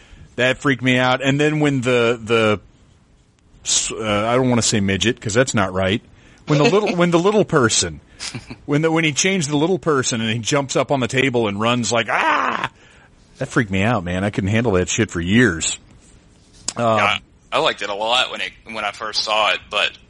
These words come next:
Speaker 2: uh, you know, later on I actually read the Alan Moore's run on Swamp Thing, and I
Speaker 1: Oh,
Speaker 2: was
Speaker 1: yeah.
Speaker 2: like, "What?" <laughs>
Speaker 1: Yeah, yeah. Yeah,
Speaker 2: How
Speaker 1: for
Speaker 2: could they
Speaker 1: sure.
Speaker 2: do that?
Speaker 1: Well, and what's funny is you look back at, you know, that first Swamp Thing movie, and it is,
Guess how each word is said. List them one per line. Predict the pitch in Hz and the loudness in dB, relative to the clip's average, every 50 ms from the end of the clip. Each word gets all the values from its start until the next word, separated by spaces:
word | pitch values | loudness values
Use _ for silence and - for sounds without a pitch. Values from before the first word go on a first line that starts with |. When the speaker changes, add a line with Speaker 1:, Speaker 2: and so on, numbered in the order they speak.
| - - - 82 | -18 -12 -6 -4
Speaker 2:
uh, | 117 110 | -4 -4
you | 110 117 120 | -4 -4 -6
know, | 110 101 | -6 -6
later | 110 123 127 123 113 110 | -4 -2 -2 -2 0 0
on | 113 120 127 120 110 | 0 0 0 0 0
I | 107 | 0
actually | 110 107 - - 113 104 | -2 -2 -4 -6 -8 -10
read | 98 101 107 107 104 101 101 92 | -12 -8 -8 -6 -6 -8 -8 -6
the | 101 98 | -4 -2
Alan | 98 107 110 107 104 101 95 | 0 0 -2 -2 -4 -8 -10
Moore's | 95 101 107 104 107 113 - - | -12 -10 -8 -8 -8 -8 -8 -6
run | 107 110 113 | -4 -4 -2
on | 117 107 107 | -2 -4 -4
Swamp | - - - 110 107 110 - - | -4 -4 -2 0 0 0 -2 -2
Thing, | - 123 123 120 120 | -2 -2 -2 -2 -2
and | 117 107 | -2 0
I | 131 143 | 2 2
Speaker 1:
Oh, | |
Speaker 2:
was | 135 113 | 2 2
Speaker 1:
yeah. | 98 90 80 - - | 2 0 -2 -4 -6
Speaker 2:
like, | 101 98 95 95 - - - - - - _ _ _ - | -6 -6 -6 -6 -8 -16 -20 -20 -20 -20 _ _ _ -6
"What?" | - 101 98 92 - - - - | -4 -2 -2 -2 -4 -8 -8 -6
<laughs> | - - - - - - - - - - | -6 -4 -4 -4 -4 -4 -6 -8 -10 -6
Speaker 1:
Yeah, | - 139 131 101 95 | -2 -2 -2 0 -2
yeah. | - 87 104 98 82 - - _ - - - - - | -2 -2 -2 -2 -2 -4 -8 _ -20 -20 -20 -8 -2
Yeah, | 131 113 101 | 0 0 0
Speaker 2:
How | |
Speaker 1:
for | - - 113 107 | 0 -2 -4 -4
Speaker 2:
could | |
they | - - - | -2 -2 -2
Speaker 1:
sure. | 92 78 | -4 -4
Speaker 2:
do | 73 76 - | -8 -10 -6
that? | - - - - - - - - - - - - - - - - - - | -4 -4 -4 -4 -6 -10 -16 -18 -18 -20 -20 -20 -20 -20 -20 -14 -6 -2
Speaker 1:
Well, | 190 208 | 0 0
and | 190 190 190 | 2 2 2
what's | 208 208 - | 2 0 0
funny | - - 208 240 285 262 180 147 131 | 0 0 2 2 2 2 0 0 2
is | 127 131 131 131 117 110 - - | 2 2 2 2 0 -2 -4 -4
you | - 151 151 | -4 -2 -2
look | 151 143 165 151 - | 0 0 0 -2 0
back | - 127 123 143 156 147 - | 0 2 2 2 2 2 0
at, | 127 110 110 - - _ _ _ - | 0 0 -2 -4 -14 _ _ _ -18
you | - 147 147 | -8 -4 -2
know, | 135 120 110 104 | 0 0 2 2
that | 101 101 104 185 | 2 0 -2 -2
first | - 110 104 101 - | -4 -6 -6 -6 -6
Swamp | - 117 107 101 92 | -4 -4 -4 -4 -4
Thing | - 117 107 104 | -4 -4 -4 -4
movie, | 98 98 95 95 87 95 101 107 | -4 -4 -4 -4 -4 -2 -2 -2
and | 110 113 | 0 0
it | 117 131 | 0 2
is, | 139 139 127 113 | 2 2 0 -2